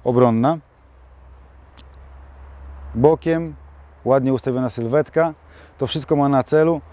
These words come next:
ochrona naszych newralgicznych punktów, takich jakie są worek, splot słoneczny, szczęka, gardło, oczy. Po to są te ręce tutaj. Nigdy nisko,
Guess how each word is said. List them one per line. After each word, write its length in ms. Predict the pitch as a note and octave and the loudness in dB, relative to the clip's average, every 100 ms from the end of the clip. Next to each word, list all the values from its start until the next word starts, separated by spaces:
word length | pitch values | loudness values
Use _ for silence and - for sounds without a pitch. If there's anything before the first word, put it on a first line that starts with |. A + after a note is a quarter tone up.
| - - | -20 -8
ochrona 720 | C3+ C#3 - E3+ F3 D3 A2 F2 - - - - | -2 -2 0 2 4 4 0 -4 -16 -20 -20 -4
naszych 300 | B2+ B2 B2 | -4 -2 0
newralgicznych 680 | C#3+ D#3 D3+ D3 C#3+ D3 C#3 | 2 2 2 2 -2 -6 -4
punktów, 340 | D3+ B2+ F2+ | -2 -4 -4
takich 320 | - C#3 B2+ A2+ | -2 -2 -2 -4
jakie 200 | G#2+ G#2 | -4 -6
są 240 | G#2+ F#2+ - - - - - - - | -6 -8 -10 -20 -20 -20 -20 -16 -2
worek, 440 | A2+ D3+ D#3+ F3 - - - - - - | 4 4 4 2 -2 -20 -20 -20 -20 -20
splot 400 | - - D#3+ E3+ | -14 0 2 2
słoneczny, 720 | - E3 E3 D#3+ D3+ E3 D#3+ - - - - | 0 -2 0 -2 -2 -4 -6 -8 -20 -20 -20
szczęka, 760 | - - E3 D#3+ D#3 D#3 D3 - - - | -6 2 2 2 2 2 0 -8 -20 -6
gardło, 640 | G2+ D3 D3 C3 D3 C#3+ - - | 4 4 4 2 0 0 -6 -2
oczy. 340 | C3 A#2+ F2 D#2+ | 0 0 -4 -2
Po 120 | E3+ F3+ | 0 0
to 100 | D3+ | 0
są 160 | D#3+ | -2
te 100 | C3 | -2
ręce 300 | C#3+ C#3+ C#3+ | -2 -2 -2
tutaj. 340 | D3 C3 D2 C#2 - - - G#2+ | 0 -2 -4 -12 -20 -20 -12 -2
Nigdy 640 | C3+ F#3+ G3+ F3+ F#3+ F#3 - - - - - - - - | 2 2 2 4 4 2 -6 -20 -20 -20 -20 -20 -20 -6
nisko, 400 | C3 C#3 - - | 0 0 -2 -14